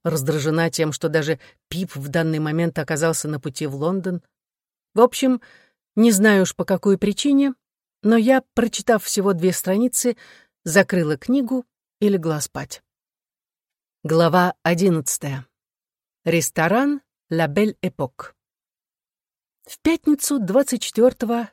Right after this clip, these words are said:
без четверти шесть, все столы в секретарской были уже пусты, кроме моего.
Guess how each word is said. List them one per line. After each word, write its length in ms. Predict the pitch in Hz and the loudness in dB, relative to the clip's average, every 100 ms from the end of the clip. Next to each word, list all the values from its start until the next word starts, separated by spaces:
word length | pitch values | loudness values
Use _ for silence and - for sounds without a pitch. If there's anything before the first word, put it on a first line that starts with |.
| _ _ | _ _
без 240 | 165 185 - | 2 2 2
четверти 540 | - 240 196 175 170 | -2 0 0 -4 -6
шесть, 500 | - 240 254 - - _ - - - _ | -4 -2 -2 -4 -10 _ -20 -20 -20 _
все 260 | - 277 311 | 0 2 4
столы 340 | 240 233 262 | 4 4 4
в 60 | - | 0
секретарской 720 | 202 202 196 226 220 - 196 | 0 0 2 0 0 0 0
были 220 | 170 175 | 0 0
уже 220 | 175 165 | 0 -2
пусты, 560 | 165 156 - - 147 147 _ _ _ _ _ | -6 -8 -8 -8 -10 -10 _ _ _ _ _
кроме 500 | 175 190 247 262 254 - | -4 0 0 0 -2 -8
моего. 400 | 156 143 139 139 | -8 -6 -6 -8